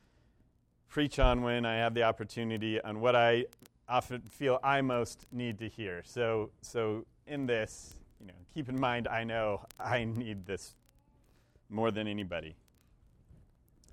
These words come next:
But in this gospel today, we have, we have these blind men that come to Jesus, and Jesus asks them the key question, "Do you believe that I am able to do this? Do you believe that I'm able to do this?" And they say, "Yes,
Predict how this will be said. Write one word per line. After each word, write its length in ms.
But 80
in 100
this 140
gospel 420
today, 300
we 140
have, 360
we 120
have 180
these 340
blind 420
men 160
that 100
come 160
to 100
Jesus, 440
and 180
Jesus 460
asks 300
them 320
the 100
key 240
question, 580
"Do 120
you 160
believe 600
that 120
I 140
am 100
able 300
to 160
do 260
this? 540
Do 60
you 80
believe 500
that 140
I'm 180
able 240
to 100
do 240
this?" 300
And 100
they 120
say, 260
"Yes, 640